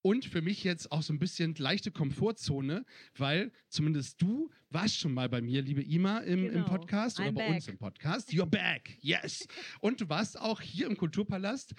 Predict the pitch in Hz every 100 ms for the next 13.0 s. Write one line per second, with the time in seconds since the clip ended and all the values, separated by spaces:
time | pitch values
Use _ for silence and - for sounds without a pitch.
0 | - - 147 165 - 196 160 - 160 160
1 | 156 147 170 139 143 156 - 151 147 143
2 | 139 131 123 190 - - 135 165 175 165
3 | 139 151 170 151 139 127 165 160 143 135
4 | 120 113 - - 104 - - - 262 285
5 | 175 190 196 180 202 240 320 180 160 156
6 | _ _ _ _ _ _ _ _ _ -
7 | 131 127 131 143 170 175 143 160 180 139
8 | 113 147 202 370 _ _ _ - - _
9 | - 147 147 156 214 220 156 110 - -
10 | _ - 170 - 226 262 214 180 180 196
11 | 254 - - _ _ 156 160 160 147 160
12 | 226 180 143 156 135 135 151 - 98